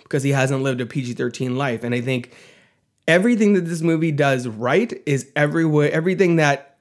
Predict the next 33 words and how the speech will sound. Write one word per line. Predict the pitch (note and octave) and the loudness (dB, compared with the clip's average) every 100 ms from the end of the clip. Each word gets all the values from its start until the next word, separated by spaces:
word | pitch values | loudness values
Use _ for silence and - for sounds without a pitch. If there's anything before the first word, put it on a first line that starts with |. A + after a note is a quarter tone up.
| D#3 | -4
you | E3+ | -2
know, | C3+ | 2
Bohemian | D3+ D#3 F3 E3+ D#3 | 2 4 4 4 4
Rhapsody | D3 C#3 - C#3 C3 C3 - | 2 0 -2 -2 0 -2 -6
does | B2+ B2+ A#2+ | -2 -2 -2
wrong, | B2 C3 A#2 G#2+ | -2 -2 -2 -4
in | B2+ | -4
my | A#2+ A2+ | -2 -4
opinion. | G#2+ A2 G2+ C2+ - - - | -6 -8 -8 -10 -14 -20 -8
Uh, | - B2 - | -2 -2 0
and | C#3 | 0
ironically, | D3 D3+ E3+ D#3+ D3+ C#3 | 2 4 4 2 0 0
Dexter | C#3 - C#3+ | 0 -2 -6
Fletcher | - C#3+ C3+ D3+ C3 B2+ B2+ _ _ _ _ _ _ _ _ | -2 -2 0 0 2 0 -4 _ _ _ _ _ _ _ _
stepped | - - - E3+ C3+ - | -12 -8 -2 0 0 -2
in | D#3+ D3 C#3 A2+ | 0 2 2 -2
for, | - C3+ C3 C3 B2+ B2+ B2+ | -4 -2 0 2 0 -2 -2
uh, | B2 A#2 A#2 | -4 -4 -4
Bryan | B2+ C3+ C3 B2+ A#2+ | -2 -2 0 -2 -4
Singer, | - C3+ B2+ B2 - - _ _ | -4 -2 -2 -4 -8 -20 _ _
uh, | B2 A#2+ A2 A2+ - | -2 0 0 -2 -2
on | C3 B2 | 0 0
Brian, | B2+ B2 A#2+ | 0 0 0
Bohemian | C3+ D3 C3 | 0 0 0
Rhapsody | C#3 E3 D3+ D3+ | 2 0 0 -2
once | C3 A#2+ | -2 -2
he | A#2 | -6
was | - | -4
fired | C3 B2 A2+ | -2 -2 -4
from | A2 | -4
that | C3+ C3+ | -4 -4
project. | D3+ C3+ C3 B2+ B2 | -2 -2 0 -2 -2
So | C#3 A#2+ | -4 -4